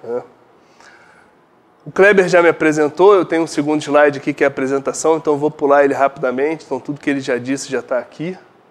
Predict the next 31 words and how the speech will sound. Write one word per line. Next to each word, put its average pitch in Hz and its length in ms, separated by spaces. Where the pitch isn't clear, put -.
né, 165 280
quem 123 140
é 127 40
o 123 40
palestrante, 139 680
et 120 120
cetera 120 320
e - 20
tal, 143 220
minha 135 100
formação. 143 720
Mas, 226 600
é, 185 720
nós 190 280
estamos 202 320
interessados, 175 560
bom, 220 120
minha 196 140
formação 202 720
inicialmente 151 840
é 143 160
com 147 140
o 156 40
professor 170 500
Vitor 165 340
Ferreira, 151 600
né, 160 200
pra 123 100
quem 143 240
não 135 240
lembra, 135 560